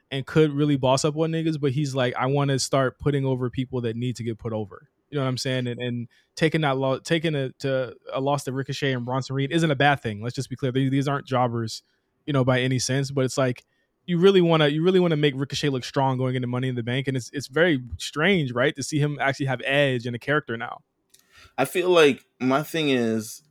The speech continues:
Speaker 2: I wanna make sure when we do, when we do give people these wins, I feel like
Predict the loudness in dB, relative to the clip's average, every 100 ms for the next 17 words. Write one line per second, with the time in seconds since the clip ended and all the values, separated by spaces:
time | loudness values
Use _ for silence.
0 | -4 -2 0 0 2 2 0 -2 -2 2
1 | 2 2 -2 _ _ _ _ _ _ -4
2 | 0 2 2 0 0 2 2 2 0 -4
3 | -12 _ _ _ _ _ _ _ _ _
4 | _ _ _ _ -2 2 2 2 2 4
5 | 2 0 -6 -4 -2 -2 -4 -2 -2 -2
6 | -4 -8 -8 -4 2 4 6 4